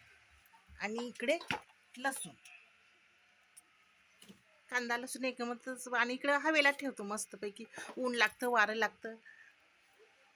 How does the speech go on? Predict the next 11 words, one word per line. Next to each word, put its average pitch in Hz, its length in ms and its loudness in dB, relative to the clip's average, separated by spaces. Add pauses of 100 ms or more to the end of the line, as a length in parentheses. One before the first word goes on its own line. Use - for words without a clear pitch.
(360)
असं 196 280 -12
चाललेलं 208 420 -8
आहे 202 200 -6 (800)
एकंदरीत. 208 540 -14 (640)
बघू 185 120 -20 (100)
शकता, - 300 -16 (1120)
छान 202 420 -2 (1000)
आपला 208 280 -8
उगवलेला 208 480 -2
आहे 208 280 0 (320)
लिंबू. 220 380 -2